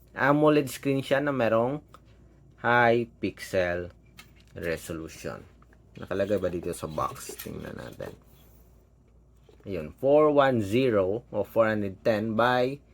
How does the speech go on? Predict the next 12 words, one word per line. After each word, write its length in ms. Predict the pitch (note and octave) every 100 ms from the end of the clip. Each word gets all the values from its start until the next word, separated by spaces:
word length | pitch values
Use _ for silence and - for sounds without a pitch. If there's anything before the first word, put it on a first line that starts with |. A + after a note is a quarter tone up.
| - _ -
five 300 | - A#2+ A2+
hundred 380 | G#2+ G#2+ G2+ -
two 260 | G#2 F#2 -
pixel 720 | G2 - - F#2 F2 F2 F2+
resolution. 600 | G#2 E2+ - D2+ D#2 - -
amoled 480 | E2+ A#2+ A#2 A2+ G#2+
screen 380 | - - F2+ D2+
display. 480 | D2+ - - - - - - - _ _
So, 160 | - F2+ -
premium 480 | C#3+ D#3 E3+ E3+
ang 160 | E3+ F#3
dating 400 | F#3+ D#3+ D#3+